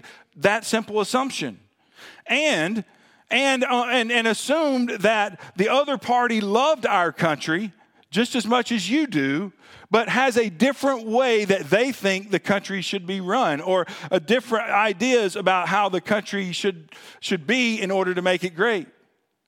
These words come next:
They, they love, but they just want something. What if we made that assumption? Might our country be different if we made those assumptions? Might it be less antagonistic? Might it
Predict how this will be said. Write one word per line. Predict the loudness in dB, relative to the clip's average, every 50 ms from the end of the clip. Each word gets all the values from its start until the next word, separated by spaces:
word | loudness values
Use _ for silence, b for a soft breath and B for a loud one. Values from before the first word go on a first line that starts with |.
| _ _ _ _ _ b b b b b b b b b _ _ _ _ _
They, | 0 2 2 0 -2 B -12 B
they | 0 2 2 2
love, | 2 2 2 2 2 2 0 -2 -6 -4 -2
but | -2 0 2
they | 2 0
just | 0 0 0 0
want | 0 0 0
something. | 0 -2 0 0 0
What | 0 2 0
if | 0 0
we | 0 0 0
made | 2 2 0 2 2
that | 0 2 2 0
assumption? | 0 0 0 -2 -2 -2 -2 -4 -6 -6 -8 B B
Might | -4 0 2 4 4 4 2 0
our | 0 0 0 0
country | 0 0 0 0 0 -2 -4 -2
be | -2 -2 -4
different | -2 0 0 0 0 0 -2 -2 -2 -2 -6 -12 -20 _ _ _ _ _ _ _ _ _ _ _ _
if | -14 -10 -8
we | -6 -2
made | 0 0 0 2 0
those | 0 0 0 -2
assumptions? | -6 -4 -4 -4 -4 -6 -8 -14 -14 -16 -18 -20 -20 -20 -20 -20 _ _ _ _ _ _ _ _ _ _ _ _ _ _ _ _ _ _
Might | -2 0 2 2 2 0
it | 0 -2
be | -2 0
less | 2 2 2 2 0 -2
antagonistic? | -4 -4 -2 0 0 0 2 2 0 0 0 0 0 -2 -2 -4 -4 -2
Might | -2 -2 0 0 0 -2 -2 -2
it | -2 -2 -2